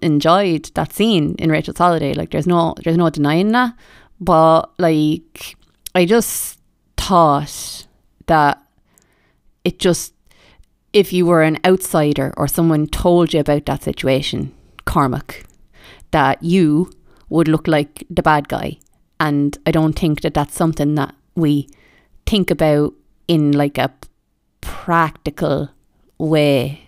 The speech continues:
too often ahead of time. It's, it's always after, and then people are pointing fingers and stuff. Nobody thinks about, like,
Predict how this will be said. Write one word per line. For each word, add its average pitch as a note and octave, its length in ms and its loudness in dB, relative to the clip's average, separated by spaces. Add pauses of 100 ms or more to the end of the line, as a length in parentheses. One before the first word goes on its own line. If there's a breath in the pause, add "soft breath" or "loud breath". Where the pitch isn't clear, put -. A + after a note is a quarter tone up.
(120)
too D3+ 220 0
often C3 540 -4 (360)
ahead - 260 -6
of C3+ 100 -4
time. G2+ 440 -8
It's, - 360 -12 (180)
it's - 100 -4
always D3+ 340 2
after, E3 460 0 (500 soft breath)
and E3 120 0
then D3 160 0
people C#3+ 240 -2
are C#3 40 0
pointing D3+ 320 -2
fingers D#3 360 0
and E3 80 0
stuff. E3 240 -2 (280 loud breath)
Nobody D#3+ 280 2
thinks D#3 240 0
about, C#3+ 280 0
like, - 380 -6